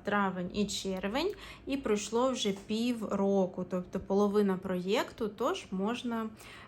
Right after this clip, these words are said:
деякі висновки вже робити. Е, з самого початку в мене брало участь одинадцять засобів.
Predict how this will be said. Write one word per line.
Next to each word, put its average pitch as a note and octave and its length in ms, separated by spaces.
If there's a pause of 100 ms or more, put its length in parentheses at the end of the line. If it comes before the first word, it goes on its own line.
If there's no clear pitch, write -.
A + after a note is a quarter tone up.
деякі B3 400
висновки A3 600
вже F#3+ 520
робити. F#3+ 600 (560)
Е, G#3 520 (200)
з - 80
самого E4 380
початку A#3+ 720
в A3 40
мене B3 640 (300)
брало G#3 540
участь G3+ 600
одинадцять G#3 640
засобів. G3+ 680